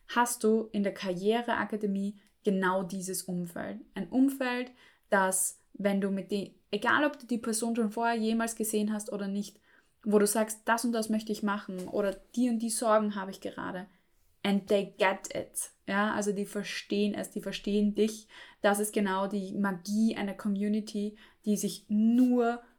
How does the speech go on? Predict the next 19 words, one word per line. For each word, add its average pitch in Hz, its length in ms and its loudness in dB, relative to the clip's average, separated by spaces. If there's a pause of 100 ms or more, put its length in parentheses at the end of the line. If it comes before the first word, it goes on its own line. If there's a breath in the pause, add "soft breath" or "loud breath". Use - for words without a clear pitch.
rund 214 380 4
um 202 140 0
die 196 100 -6
Karriere 190 500 -2
dreht. - 380 -8 (720)
Du 208 100 -4
kannst 233 220 2
dir 233 40 2
die 220 80 -2
Karriereakademie 220 1080 2 (240 loud breath)
so 220 140 0
vorstellen 214 560 2
wie 214 100 0
das 214 180 0
Fitnessstudio 262 640 -2
für 214 100 -6
deine 202 220 -2
eigene 208 300 -2
Karriere. 208 680 -2